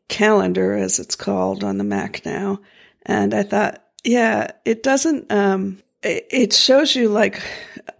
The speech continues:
you know, your month view is very, uh, data heavy, and I like s-, being able to see,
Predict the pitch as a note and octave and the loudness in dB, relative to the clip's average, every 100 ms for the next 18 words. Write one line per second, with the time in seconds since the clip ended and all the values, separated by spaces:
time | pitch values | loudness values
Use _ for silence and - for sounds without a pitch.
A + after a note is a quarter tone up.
0 | _ - - G#3 F#3+ F#3 F#3 - - G3+ | _ -6 0 2 4 2 -2 -8 -4 0
1 | G3+ A3+ C#4 - G#3+ G3 F#3 F#3 G3 G3+ | 2 0 -2 -2 0 2 2 -2 -2 0
2 | - - F#3+ F#2 F#2 - F#3 _ _ _ | 0 0 0 -2 -2 -4 -8 _ _ _
3 | _ _ _ _ _ _ _ _ _ _ | _ _ _ _ _ _ _ _ _ _
4 | - _ _ - G3+ G3 F#3+ - F#3+ G3 | -20 _ _ 4 4 4 0 -2 -2 -4
5 | - F#3 - - A#3 - G3+ G3+ G3+ G3+ | -4 -8 -14 -6 -4 0 2 4 2 0
6 | - - - - _ - G3 F#3+ F#3+ G3 | -8 -6 -4 -4 _ 0 0 2 -2 -4
7 | G3 - - G3+ F#3 - | -4 -2 0 0 0 -2